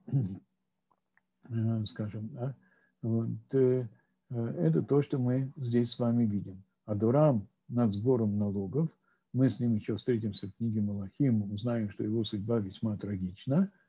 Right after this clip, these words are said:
Да? Йошафат, сын Ахилуда, был назначен помощником царя. Шва, писец, и Тадо-, Цадок, Абьятар, кагены. Конечно,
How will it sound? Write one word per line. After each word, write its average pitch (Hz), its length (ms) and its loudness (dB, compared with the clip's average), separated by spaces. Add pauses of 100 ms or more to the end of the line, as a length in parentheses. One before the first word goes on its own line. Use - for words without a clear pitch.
(140)
Да? 120 240 -2 (380)
Йошафат, 113 760 4
сын 123 340 0 (100)
Ахилуда, 107 840 0 (380)
был 175 120 4
назначен 135 580 2
помощником 117 640 0
царя. 101 400 -2 (880)
Шва, 131 340 4
писец, - 640 0
и 127 60 0
Тадо-, 110 400 0
Цадок, 135 420 2
Абьятар, 117 720 0 (320)
кагены. 113 720 4 (200)
Конечно, 131 560 -2